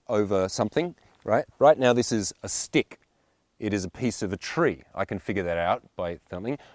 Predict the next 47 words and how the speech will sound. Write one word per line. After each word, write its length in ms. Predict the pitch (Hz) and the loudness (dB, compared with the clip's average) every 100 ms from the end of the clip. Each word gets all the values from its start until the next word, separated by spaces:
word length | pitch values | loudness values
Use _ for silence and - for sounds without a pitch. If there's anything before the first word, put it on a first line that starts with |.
| _ | _
But 220 | - 117 - | 4 4 4
when, 280 | - 123 170 151 | -2 2 2 0
if 160 | 156 | 4
I 160 | 202 175 | 4 4
start 400 | - - 127 117 | 0 4 4 4
thinking 220 | 123 113 | 0 0
about 200 | 101 90 | 0 0
why 640 | 82 87 113 104 87 120 _ - | 0 4 6 6 4 -2 _ -12
does 140 | 92 | -8
a 60 | 85 | -8
tree 220 | - 95 | -4 -4
exist, 600 | 78 78 117 92 - - _ _ _ _ _ - | -4 0 0 0 -4 -14 _ _ _ _ _ -6
I 140 | 95 | -4
start 300 | - 107 98 | 0 2 2
placing 360 | - 92 - 82 | 2 -4 -4 -6
meaning 240 | 87 82 | -6 -6
on 80 | 71 | -10
this, 280 | 64 - - _ _ _ - | -14 -20 -20 _ _ _ -2
right? 180 | 92 98 | -2 0
Because 200 | 98 107 | -2 0
then 160 | 107 | 2
I'm 100 | 101 | 2
like, 200 | 101 101 - - _ _ _ _ - | 2 0 -4 -20 _ _ _ _ -16
"Okay, 240 | 131 139 | -8 -6
this, 220 | 123 160 - _ _ | -6 -8 -12 _ _
this 180 | 160 - | -10 -8
thing 180 | - 143 | -4 -4
here 360 | 104 147 123 104 | -4 -2 0 0
is 200 | 110 101 | -2 -8
am-, 180 | 95 - _ | -10 -14 _
is 140 | 123 101 | -10 -8
amazing. 460 | 87 120 160 82 | -6 -6 -8 -12
It 80 | 80 | -16
just 160 | 87 - | -12 -4
grows 220 | 98 98 | -2 0
out 80 | 92 | -2
of 80 | |
the 40 | 82 | -2
ground. 360 | 92 95 113 | -2 -2 -2
It 80 | 127 | -4
couldn't 220 | - 175 | -2 -2
just 140 | 110 - | -4 -2
grow 160 | 110 | 4
out 80 | 101 | 4
of 40 | 87 | 2
the 60 | |
ground 400 | 82 92 90 87 | -2 -2 -4 -6